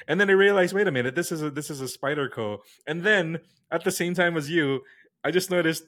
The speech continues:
it's the same pattern on all of the, could, could he be the one making this?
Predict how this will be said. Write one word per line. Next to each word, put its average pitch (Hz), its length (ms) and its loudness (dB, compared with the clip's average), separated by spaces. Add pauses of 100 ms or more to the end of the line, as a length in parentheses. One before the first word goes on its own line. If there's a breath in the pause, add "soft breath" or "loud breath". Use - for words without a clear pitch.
it's 185 180 -2
the 226 80 -8
same 185 320 -2
pattern 165 460 0
on 143 220 -6
all 185 280 2
of 110 180 -6
the, 113 220 -12 (220)
could, 143 140 -8 (120)
could 151 140 -10
he 196 100 -8
be 277 120 -14
the 131 120 -10
one 113 160 -6
making 120 360 -10
this? 294 300 -18